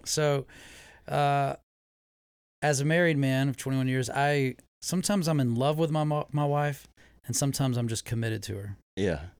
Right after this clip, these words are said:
Speaker 2: yeah.
Speaker 1: Right? And I think with our relationship with God, um, for me, and I, I think there's days, speaking of being in worship on Sunday
Speaker 2: Yeah.
Speaker 1: mornings, where we come in and we are moved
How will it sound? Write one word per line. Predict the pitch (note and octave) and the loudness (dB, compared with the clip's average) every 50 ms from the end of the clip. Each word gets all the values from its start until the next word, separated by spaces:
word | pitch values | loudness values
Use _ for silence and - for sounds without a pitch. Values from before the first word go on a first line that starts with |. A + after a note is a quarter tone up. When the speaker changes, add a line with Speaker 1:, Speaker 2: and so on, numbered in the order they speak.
| _ - | _ -8
Speaker 2:
yeah. | - - - C3 | -6 -4 -2 -2
Speaker 1:
Right? | C3 B2+ B2+ - - - - - - - - | -2 -2 -4 -8 -16 -20 -20 -20 -20 -12 -6
And | B2+ B2+ B2+ B2+ B2+ C3+ - _ _ _ _ _ _ _ _ _ - - - - | -4 -2 -2 -2 -2 -4 -8 _ _ _ _ _ _ _ _ _ -20 -10 -4 0
I | C#3 D3+ D#3 D#3 | 2 2 2 0
think | C#3+ - E3 D#3 D3+ D3 C3+ - - - - - - - | 0 -2 -2 -2 0 -2 -2 -4 -8 -16 -20 -20 -10 -6
with | C3+ C3+ C#3 | -4 0 0
our | C#3 C3 | 2 2
relationship | C3 C3+ C#3+ C3+ - - C#3 A#2+ | 2 2 0 0 -2 -2 -4 -4
with | A#2 A2+ | -4 -2
God, | A2 B2+ B2 B2 A#2 A2+ G#2+ G#2+ A2 A2 - - - - - - _ _ _ _ - - - - - - _ _ - - - | -2 0 0 2 0 0 -2 -4 -6 -8 -10 -12 -20 -20 -20 -20 _ _ _ _ -20 -20 -20 -20 -20 -20 _ _ -20 -12 -6
um, | C3+ B2+ B2+ B2 A#2 A#2 A2+ A2 A2 - _ _ _ _ _ _ _ _ _ _ _ _ _ _ - - | -4 -2 -2 -2 -2 -2 -4 -6 -8 -10 _ _ _ _ _ _ _ _ _ _ _ _ _ _ -12 -4
for | - D#3 | -2 2
me, | D3+ E3+ F3 D#3+ C3 A#2 A#2 A#2 A#2 - _ - | 4 4 4 4 2 0 -2 -4 -6 -10 _ -6
and | B2+ C3 | -2 -2
I, | B2+ B2+ B2+ - C3 | 0 -2 -2 -2 -2
I | C3 | -4
think | B2+ - C3+ C3 B2+ - - - - - - - _ _ _ _ - - _ _ _ _ - | -2 -2 -2 -4 -4 -6 -10 -20 -20 -20 -20 -20 _ _ _ _ -20 -20 _ _ _ _ -2
there's | C#3 C#3 A#2+ A2 | -2 -2 0 2
days, | D3 D#3 D#3+ D#3 D3+ C3+ - - - - _ _ _ _ _ _ _ D3+ D#3+ - | 2 2 2 2 0 0 -2 -4 -8 -12 _ _ _ _ _ _ _ -20 -20 -18
speaking | - - - - - D3+ B2 C#3 C#3+ C#3 | -14 -10 -6 -4 -2 -2 0 2 2 2
of | C3 A#2+ | 2 2
being | A2+ C#3 C#3 C#3 C3+ | 2 2 2 2 2
in | C3+ C3+ C3+ | 0 0 0
worship | C3 C3 B2+ - - A#2 - - | 0 0 0 -2 -4 -6 -8 -10
on | A#2 | -10
Sunday | - - - - G2 | -8 -4 -2 -2 0
Speaker 2:
Yeah. | - | 0
Speaker 1:
mornings, | B2 A#2+ A#2+ A2+ G#2 A2+ | 0 -2 -2 -4 -4 -4
where | B2 A#2+ | -4 -4
we | A#2+ | -4
come | A2+ - C3+ B2+ B2 B2 | -4 -2 -2 -2 0 0
in | A#2+ A2+ A2 A2 A2+ - _ _ _ _ - | -2 -2 -4 -6 -8 -10 _ _ _ _ -8
and | B2 A#2+ A#2+ A#2 | -6 -4 -2 0
we | A#2+ B2 B2 | 0 0 0
are | A#2+ A2 | 0 0
moved | A#2 C3 C#3 C#3+ D3 C#3+ C#3 C3+ B2 - - - | 0 0 2 2 2 0 0 -2 -4 -6 -12 -18